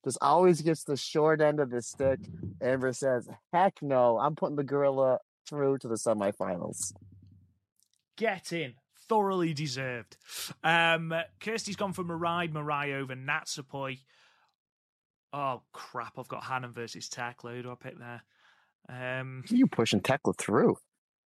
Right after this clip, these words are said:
Speaker 2: I really am. I do like Tekla.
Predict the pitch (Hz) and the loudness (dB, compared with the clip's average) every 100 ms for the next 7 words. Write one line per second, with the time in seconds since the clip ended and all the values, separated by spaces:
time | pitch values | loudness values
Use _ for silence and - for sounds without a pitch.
0 | _ _ _ _ _ _ _ _ _ _ | _ _ _ _ _ _ _ _ _ _
1 | _ _ _ _ - - 107 151 214 135 | _ _ _ _ -20 -18 -10 -6 -2 2
2 | 160 143 143 143 208 208 190 233 - 151 | 2 2 0 -2 -2 2 2 2 -2 -8
3 | 123 - 110 | -8 -8 -18